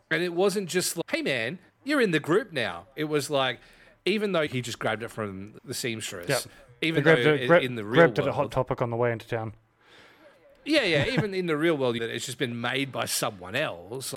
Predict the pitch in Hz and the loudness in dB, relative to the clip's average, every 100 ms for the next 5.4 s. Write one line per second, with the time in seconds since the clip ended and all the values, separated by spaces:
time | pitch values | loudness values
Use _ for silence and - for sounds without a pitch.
0 | - 143 120 107 117 131 123 107 160 156 | -6 -6 -4 -2 -2 -2 -4 4 4 6
1 | 113 127 156 156 151 165 135 135 123 117 | 2 6 6 6 4 4 4 4 2 0
2 | - 127 120 120 143 127 127 - 135 120 | 2 2 2 0 -2 -4 -6 -4 -4 -2
3 | 117 131 127 110 107 101 - - - - | 0 2 2 0 -2 -4 -10 -16 -16 -12
4 | - 165 156 151 123 147 127 123 127 113 | -2 2 2 2 -4 -8 -4 -4 0 -2
5 | 107 - - - | -2 -8 -10 -10